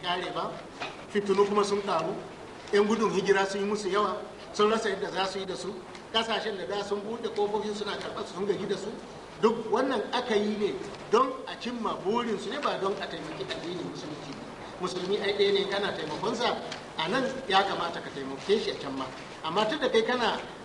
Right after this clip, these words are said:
yaƙi musulunci a nan, ka ce kuma kana taimakon musulunci a can, ba gaskiya ba ne. Kuma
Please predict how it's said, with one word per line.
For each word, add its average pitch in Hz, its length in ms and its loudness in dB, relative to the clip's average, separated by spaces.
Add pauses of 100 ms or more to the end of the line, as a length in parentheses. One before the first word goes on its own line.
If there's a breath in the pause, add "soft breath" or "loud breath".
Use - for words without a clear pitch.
yaƙi 214 480 2
musulunci 196 500 -4
a 165 100 -6
nan, 170 120 -6 (540)
ka 180 80 2
ce 233 220 4
kuma 208 240 2
kana 226 260 2
taimakon 170 420 -2
musulunci 208 300 -4
a - 80 -4
can, 196 160 -4
ba 165 160 -2
gaskiya 165 420 -4
ba 160 100 -2
ne. 135 80 -2 (580)
Kuma 254 420 6